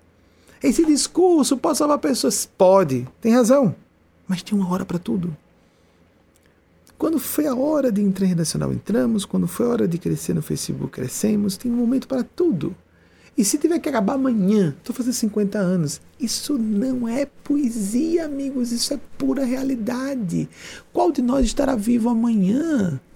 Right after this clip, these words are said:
Vivo no corpo físico? Quem? Nós vamos dar contas de tudo que estamos fazendo ou deixando de fazer agora. Pense nisso, não fique à beira da morte pra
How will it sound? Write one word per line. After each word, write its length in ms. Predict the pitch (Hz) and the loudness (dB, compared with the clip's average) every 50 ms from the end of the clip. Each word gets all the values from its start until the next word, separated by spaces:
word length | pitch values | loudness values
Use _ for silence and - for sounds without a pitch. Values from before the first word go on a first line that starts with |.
| - - | -10 -2
Vivo 220 | - 175 214 208 | 0 2 2 4
no 100 | 208 214 | 2 2
corpo 220 | 208 - 196 185 - | 2 0 -2 -2 0
físico? 480 | - 202 190 156 147 156 - 156 151 - - - | 0 2 2 2 0 -2 -2 -6 -8 -8 -10 -8
Quem? 380 | - - 381 440 403 254 127 107 - - _ _ - - - - - - _ _ - - - - _ _ _ - _ _ _ _ - | -2 0 0 2 2 2 0 0 -4 -10 _ _ -20 -20 -20 -20 -20 -20 _ _ -20 -20 -20 -20 _ _ _ -20 _ _ _ _ -4
Nós 200 | 339 359 294 208 | 0 0 0 2
vamos 300 | - 269 269 285 254 226 | 2 0 0 2 0 2
dar 340 | 220 254 262 233 208 - - - - | 2 0 0 -2 -4 -8 -14 -14 -8
contas 580 | - 226 220 220 240 254 240 - - 247 226 202 | -4 -2 0 0 0 -2 -4 -2 -2 0 0 0
de 140 | 190 247 240 | 0 -4 -6
tudo 440 | - - - - 208 220 202 247 - | -6 -8 -4 -2 -2 0 0 -2 -2
que 140 | - - | -2 -2
estamos 420 | 214 - - - 208 202 214 208 - | -2 -2 -2 -2 -2 0 0 -2 -4
fazendo 680 | - - 220 214 214 202 175 160 156 170 180 190 196 | -4 -4 -2 0 0 0 0 0 0 0 0 2 2
ou 60 | 214 214 | 0 2
deixando 400 | 180 214 208 196 - 175 175 185 | 2 0 0 0 -2 -2 0 0
de 60 | 185 | -2
fazer 400 | - - 180 180 165 147 165 180 | -2 -2 -2 0 0 0 -2 -2
agora. 800 | 214 214 185 151 131 123 135 165 190 196 180 151 131 - 120 123 123 - - - _ - - - - - - _ _ _ _ _ _ _ _ _ _ _ _ _ _ _ _ _ _ _ _ _ _ _ _ _ _ _ _ _ _ _ _ _ _ _ _ _ _ - - - - - - - - - - - - _ _ _ _ _ _ _ | -2 -2 -2 -2 -2 -4 -6 -6 -4 -4 -4 -2 -4 -6 -8 -10 -12 -16 -20 -20 _ -20 -20 -20 -20 -20 -20 _ _ _ _ _ _ _ _ _ _ _ _ _ _ _ _ _ _ _ _ _ _ _ _ _ _ _ _ _ _ _ _ _ _ _ _ _ _ -20 -20 -20 -20 -20 -20 -20 -20 -20 -20 -20 -20 _ _ _ _ _ _ _
Pense 500 | - 180 180 175 - - - - - 180 | -8 -6 -4 -4 -4 -4 -6 -4 -2 -2
nisso, 560 | 156 139 147 175 185 170 - - - - 190 | 0 0 0 0 0 -2 -2 -4 -4 -2 -2
não 140 | 190 208 220 | -2 -2 -2
fique 380 | 202 - - - 240 - - 185 | -4 -6 -10 -10 -10 -8 -8 -8
à 40 | 160 | -6
beira 360 | 120 113 - 165 156 151 139 | -4 -2 0 0 0 0 -2
da 140 | 131 135 123 | -2 -2 -2
morte 840 | 123 123 113 117 120 131 139 139 131 - - - - - - - | -2 -2 -2 0 0 0 0 0 0 0 -2 -2 -2 -2 -6 -6
pra 400 | - - - 131 123 127 127 - | -4 -4 -4 -4 -4 -4 -8 -12